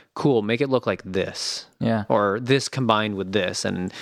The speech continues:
Speaker 1: there's rarely anything where you're like, "Oh, I get to really express myself creatively here."
Speaker 2: It's funny 'cause I usually think about that in the context of advertising. It's like, yeah, everybody knows advertising is, like, not as,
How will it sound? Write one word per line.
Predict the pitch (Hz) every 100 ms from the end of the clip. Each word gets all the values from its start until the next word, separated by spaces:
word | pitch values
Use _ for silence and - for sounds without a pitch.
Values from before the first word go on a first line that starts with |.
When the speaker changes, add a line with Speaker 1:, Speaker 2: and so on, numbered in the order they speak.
| - -
Speaker 1:
there's | 107 98
rarely | 113 110 104
anything | 101 98 98 95
where | 95 92 92
you're | 92 92
like, | 92 90
"Oh, | - 110 92 87
I | 95
get | 107 113
to | 101
really | 98 117 117
express | 95 - - 104 -
myself | 101 - -
creatively | - 98 92 101 110
here." | 113 120 -
Speaker 2:
It's | - -
funny | 180 233
'cause | -
I | 113
usually | 151 156
think | 131 120
about | 110 107 104
that | 101 98 - _ _ _
in | 104
the | 98
context | - 95 104
of | 95
advertising. | 98 95 - 62 - -
It's | -
like, | - -
yeah, |
everybody | 90 98 95
knows | 92 90 95
advertising | - 117 107 98 95 98
is, | 113
like, | 95 95
not | 98 104 98
as, | 104